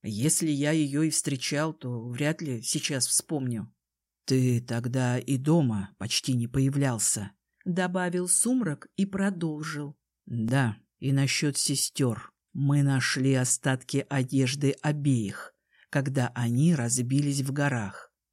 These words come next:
Но вот тела». Он покачал головой. «Точно помню, что что-то находили.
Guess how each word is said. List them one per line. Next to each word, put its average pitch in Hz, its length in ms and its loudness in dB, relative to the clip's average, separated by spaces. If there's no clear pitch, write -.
Но 127 840 0
вот 131 480 -4
тела». 120 720 0
Он 208 240 4
покачал 247 600 -2
головой. 190 680 -2
«Точно 131 600 2
помню, 135 680 2
что 135 640 0
что-то - 800 -4
находили. 151 1200 0